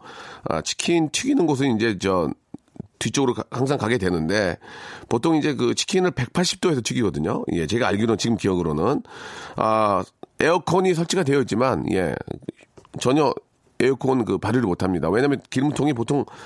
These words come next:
많은 데는 뭐 한 여덟 개, 일-, 일반, 일반 좀 작게 하는 곳도 한 네 개 정도 있어요. 아주 작은 건 두 건데, 이게 풀로 돌아가면 정말 더워 미칩니다. 예, 너무 힘들죠.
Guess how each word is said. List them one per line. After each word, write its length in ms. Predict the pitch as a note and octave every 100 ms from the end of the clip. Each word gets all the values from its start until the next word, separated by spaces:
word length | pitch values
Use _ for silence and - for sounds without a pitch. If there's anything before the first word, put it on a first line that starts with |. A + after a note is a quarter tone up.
| - -
많은 340 | F#2 B2 D3
데는 220 | C#3+ D3
뭐 140 | C#3 C#3
한 180 | B2+ D#2+ - _ _ -
여덟 280 | A#2+ D3 D3+
개, 300 | - F2 D2 _ - - - - -
일-, 320 | - C#3 A2+
일반, 440 | D3+ F3+ F#3+ E3+
일반 500 | - E3 F3 G3+ G3
좀 160 | F3 E3+
작게 260 | - D3+ F#3
하는 220 | G3+ F#3+
곳도 180 | F#3 F3+
한 120 | A#2+
네 220 | G#2 D3+
개 160 | F3+ G3
정도 300 | F3 C3 A#2+
있어요. 320 | - C#2+ C2
아주 280 | - - F3+
작은 240 | E3 D3+ D3+
건 140 | C3+
두 120 | G#2
건데, 440 | G2+ G#2 C#3+ E2+ - - - - - -
이게 160 | D3+ D#3+
풀로 300 | - A#3 F3+
돌아가면 600 | D#3 D3+ D3+ F3+ G2+ - - - - -
정말 280 | B2 D3 G2+
더워 220 | - B2+
미칩니다. 560 | A2 A2 D3+ A2 C#2+ C#2+
예, 140 | F2+
너무 240 | D#2 C#3+ D3
힘들죠. 600 | D3 F#2+ D2+ B1 -